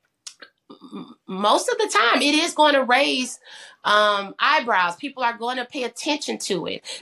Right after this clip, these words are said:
but it's because they've done so much work, um, and that people are following them.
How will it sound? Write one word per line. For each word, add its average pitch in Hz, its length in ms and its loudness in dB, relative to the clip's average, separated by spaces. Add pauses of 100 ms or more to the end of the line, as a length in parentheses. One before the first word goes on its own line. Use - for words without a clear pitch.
but 220 120 4
it's 233 160 4
because 240 380 2
they've 214 220 2
done 226 240 2
so 214 220 0
much 180 300 -2
work, 220 520 2 (380)
um, 180 440 0
and 190 180 0
that 190 220 -2
people 254 300 -4
are 180 180 0 (140)
following 202 560 2
them. 151 340 -12